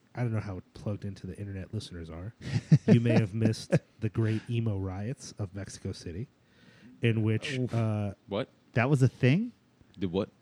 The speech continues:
Speaker 2: I didn't
Speaker 1: You guys
Speaker 2: know
Speaker 1: don't
Speaker 2: about
Speaker 1: know about
Speaker 2: this.
Speaker 1: this?
Speaker 2: No, Liam.
Speaker 1: Oh, man. Go on YouTube.
Speaker 2: Yeah.
Speaker 1: Look up emo riots <laughs> or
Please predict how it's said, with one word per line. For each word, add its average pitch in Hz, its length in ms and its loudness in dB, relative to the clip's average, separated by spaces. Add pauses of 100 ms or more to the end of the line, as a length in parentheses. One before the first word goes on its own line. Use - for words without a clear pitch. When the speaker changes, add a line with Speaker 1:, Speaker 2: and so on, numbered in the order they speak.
(120)
Speaker 2:
I 113 160 4
didn't 165 140 8
Speaker 1:
You 170 60 8
guys 175 140 10
Speaker 2:
know 131 120 12
Speaker 1:
don't - 120 12
Speaker 2:
about - 100 10
Speaker 1:
know 151 80 10
about 175 220 8
Speaker 2:
this. 214 200 0
Speaker 1:
this? 131 140 4
Speaker 2:
No, 156 400 10
Liam. 170 600 8
Speaker 1:
Oh, 120 500 4
man. 117 340 -2 (100)
Go 113 160 0
on 135 120 2
YouTube. 120 380 -4 (720)
Speaker 2:
Yeah. 107 240 4
Speaker 1:
Look - 160 4
up 120 180 0 (100)
emo 190 200 2
riots 90 600 -8 (120)
<laughs> 120 140 -2
or 107 300 2